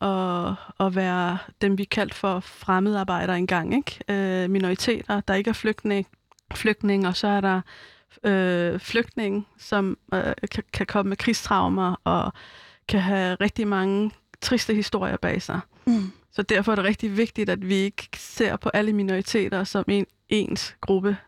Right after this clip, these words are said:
Speaker 1: øh,
Speaker 2: Men
Speaker 1: en homogen gruppe, men at de er mangfoldige, ikke? At der, de er meget forskellige.
Speaker 2: Mm. Og, øhm,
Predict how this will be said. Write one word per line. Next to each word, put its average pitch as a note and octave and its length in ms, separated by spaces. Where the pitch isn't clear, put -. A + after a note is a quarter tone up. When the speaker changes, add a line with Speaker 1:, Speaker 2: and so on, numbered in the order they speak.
Speaker 1:
øh, F#3 340
Speaker 2:
Men G#3 160
Speaker 1:
en G3+ 180
homogen G3 420
gruppe, G3 260
men G3 100
at F#3+ 120
de G3 120
er F3+ 280
mangfoldige, G3 680
ikke? D4 120
At C#4 80
der, F#3+ 200
de G#3 60
er G#3 40
meget G3 180
forskellige. F#3+ 560
Speaker 2:
Mm. A#3+ 60
Og, A3 240
øhm, G#3+ 720